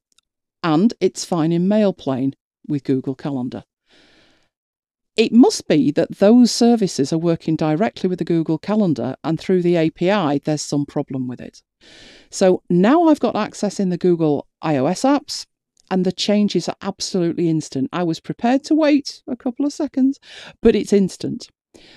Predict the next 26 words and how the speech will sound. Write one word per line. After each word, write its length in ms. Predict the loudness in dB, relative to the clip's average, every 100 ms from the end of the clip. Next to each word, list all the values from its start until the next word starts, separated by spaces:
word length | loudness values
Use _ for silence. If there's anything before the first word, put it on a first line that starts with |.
| -20 -8
Um, 200 | -2 -2 2
my 240 | 4 4
only 280 | 4 6 4
concern 520 | 6 2 4 0 0
is 120 | -2
that 120 | -4 -4
I 160 | -2
have 260 | -2 -2 -6
the 80 | -8
best, 500 | -2 -2 -2 -12 -16 _
fastest, 600 | -8 -8 -4 -6 -6 -12 -20 _ _ _ _
frictionless 800 | _ -4 -2 0 2 2 -4 -8 -12 _ 0
workflow. 460 | 0 0 -6 -8 -4
I'm 180 | 0 2
not 220 | 2 2
married 360 | 0 0 0 -2
to 120 | -4 -4
any 300 | 2 6 6
application, 720 | 2 -4 -8 -4 -4 -2 -6
system 460 | -4 -6 -6 -4 -4
or 180 | -2 -6
service. 540 | -6 -8 -6 -12 -14 -18 -4
That 160 | -4 2
way, 300 | 4 4 2 _ _
madness 460 | 2 4 4 0 0
lies, 420 | -4 -4 -8 -12